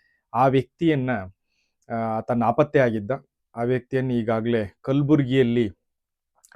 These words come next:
ಪೊಲೀಸರು ಬಂಧಿಸಿ ಕರ್ತರ್ತಾ ಇದ್ದಾರೆ ಅನ್ನೋ ಒಂದು ಮಾಹಿತಿಯನ್ನ ಪೊಲೀಸರು ಕೊಟ್ಟಿದ್ದಾರೆ. ನೋಡಿ, ಈ ಘಟನೆ ಆತನಿಗೆ ಹಂಡ್ರೆಡ್ ಪರ್ಸೆಂಟು, ಆ, ಕಾನೂನಾತ್ಮಕ ಏನು ಕ್ರಮ ಆಗ್ಬೇಕು ಅದಾಗತ್ತೆ, ಶಿಸ್ತು ಕ್ರಮ ಆಗತ್ತೆ. ಆ, ನಾವು ಗಮನಿಸ್ಬೇಕಾಗಿರುವಂಥದ್ದು,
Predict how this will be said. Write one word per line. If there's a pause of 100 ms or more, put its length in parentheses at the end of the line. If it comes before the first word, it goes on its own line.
(100)
ಪೊಲೀಸರು
ಬಂಧಿಸಿ
ಕರ್ತರ್ತಾ
ಇದ್ದಾರೆ
ಅನ್ನೋ
ಒಂದು
ಮಾಹಿತಿಯನ್ನ
ಪೊಲೀಸರು
ಕೊಟ್ಟಿದ್ದಾರೆ. (920)
ನೋಡಿ, (420)
ಈ
ಘಟನೆ
ಆತನಿಗೆ
ಹಂಡ್ರೆಡ್
ಪರ್ಸೆಂಟು, (300)
ಆ,
ಕಾನೂನಾತ್ಮಕ
ಏನು
ಕ್ರಮ
ಆಗ್ಬೇಕು
ಅದಾಗತ್ತೆ, (140)
ಶಿಸ್ತು
ಕ್ರಮ
ಆಗತ್ತೆ. (840)
ಆ,
ನಾವು
ಗಮನಿಸ್ಬೇಕಾಗಿರುವಂಥದ್ದು,